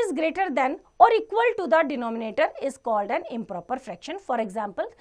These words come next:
three by two, four by three, five by three, five by four,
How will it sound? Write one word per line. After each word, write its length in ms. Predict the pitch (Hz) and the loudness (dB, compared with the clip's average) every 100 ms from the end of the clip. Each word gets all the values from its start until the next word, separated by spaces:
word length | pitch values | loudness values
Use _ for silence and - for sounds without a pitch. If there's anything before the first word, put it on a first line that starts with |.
| - _ _ | -20 _ _
three 140 | 254 | -6
by 180 | 247 262 | -2 -2
two, 280 | 262 294 440 | -4 -8 -10
four 220 | - 254 | -6 -6
by 180 | 220 240 | -4 -6
three, 240 | 240 302 392 | -6 -10 -8
five 180 | - 202 | -8 -8
by 140 | 220 226 | -8 -10
three, 280 | - 311 - | -8 -10 -10
five 220 | 277 185 | -16 -10
by 140 | 202 339 _ | -8 -8 _
four, 260 | 247 233 | -12 -12